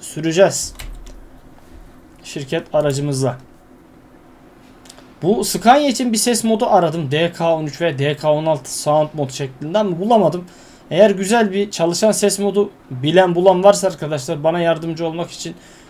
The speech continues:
lütfen yorumlara yazın. Ya, güzel bir ses modu yok. Araç böyle biraz bağırıyor. Garip, kendi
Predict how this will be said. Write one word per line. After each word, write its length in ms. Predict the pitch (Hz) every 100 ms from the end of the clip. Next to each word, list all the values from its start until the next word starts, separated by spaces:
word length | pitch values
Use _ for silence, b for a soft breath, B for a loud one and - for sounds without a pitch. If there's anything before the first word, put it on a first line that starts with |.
| -
lütfen 260 | 185 -
yorumlara 540 | 180 165 165 160 156 160
yazın. 320 | 175 151 151 - - -
Ya, 120 | 135
güzel 400 | 131 165 190 202
bir 40 |
ses 260 | 180 196 180
modu 180 | 202 196
yok. 160 | 202
Araç 280 | 196 180 180
böyle 220 | 185 180
biraz 260 | 170 185 143
bağırıyor. 460 | 165 170 175 175 143
Garip, 280 | 160 170
kendi 340 | - 156 160